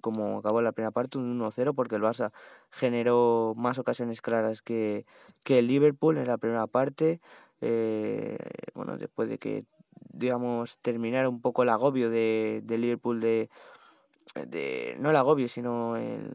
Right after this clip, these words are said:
de, después de que el Liverpool, pues,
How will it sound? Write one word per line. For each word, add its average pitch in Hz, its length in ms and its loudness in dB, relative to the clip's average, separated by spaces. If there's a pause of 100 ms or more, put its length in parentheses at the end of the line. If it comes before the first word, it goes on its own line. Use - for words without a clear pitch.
(180)
de, - 240 -6
después - 380 -4
de 120 80 -2
que 123 80 -4
el 120 100 -2
Liverpool, 123 400 -2 (340)
pues, 117 1160 -4